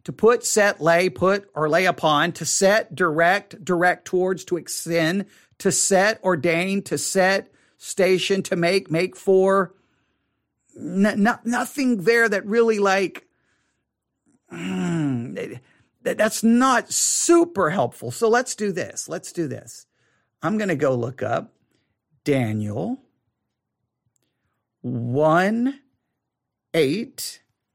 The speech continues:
Let's look up all the English translations and see if they all say purposed. All right, Daniel one eight.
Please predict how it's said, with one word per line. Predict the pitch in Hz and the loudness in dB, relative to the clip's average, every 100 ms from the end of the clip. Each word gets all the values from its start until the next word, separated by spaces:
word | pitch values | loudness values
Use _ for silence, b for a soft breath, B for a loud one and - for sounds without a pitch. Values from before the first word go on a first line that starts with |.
| _ _ _ - | _ _ _ -8
Let's | 214 - | -6 -4
look | 226 | -4
up | - | -6
all | 175 180 185 | 0 2 2
the | 156 | -2
English | - 196 202 135 - | -2 -2 -2 -4 -4
translations | - 120 - 110 110 - 113 117 | -6 -8 -8 -10 -10 -10 -10 -8
and | 147 | -8
see | 131 175 | -2 -2
if | 160 | -2
they | 156 143 | -4 -2
all | 165 180 190 190 | 0 2 2 0
say | - 147 | -2 -4
purposed. | 147 - 175 - - - - - _ _ _ _ _ _ _ _ _ _ _ _ b b b b | -6 -6 -6 -4 -8 -10 -12 -14 _ _ _ _ _ _ _ _ _ _ _ _ b b b b
All | - | 0
right, | 165 160 | 0 2
Daniel | 202 233 233 | 2 4 2
one | 208 214 202 | 4 2 2
eight. | 180 135 - | 0 0 -2